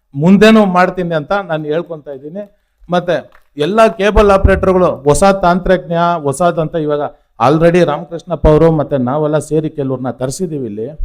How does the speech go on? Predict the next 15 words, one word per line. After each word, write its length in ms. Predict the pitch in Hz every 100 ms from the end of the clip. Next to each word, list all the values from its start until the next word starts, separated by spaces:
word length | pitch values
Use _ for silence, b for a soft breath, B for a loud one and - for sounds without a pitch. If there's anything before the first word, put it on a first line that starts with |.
| - _ _ _ _ _ -
ಅವರು, 420 | 135 147 151 147
ಅವರು 400 | 143 - 147 180
ಅದ್ರ 320 | 147 147 147
ಬಗ್ಗೆ, 340 | 170 160 165 180
ಇಂಟರ್ನೆಟ್ 420 | 165 185 180 170
ಬಗ್ಗೆ, 260 | 160 151 160
ಬ್ರಾಡ್‌ಬ್ಯಾಂಡ್ 560 | 143 156 165 160 147
ಬಗ್ಗೆ 540 | 143 139 147 143 _ _ -
ಮಾತಾಡೋಕ್ಕೆ 680 | 123 147 160 151 151 139 131
ಇನ್ನೇನು 340 | 131 143 139
ಸ್ವಲ್ಪ 280 | 123 127 131
ಹೊತ್ತಲ್ಲೇ 460 | 135 143 135 123 107
ಸ್ಟಾರ್ಟ್ 340 | - 131 131
ಮಾಡ್ತಾರೆ. 520 | 131 127 107 120 151 - - - _ _ _ _ _ -
ಅವರು 320 | 151 185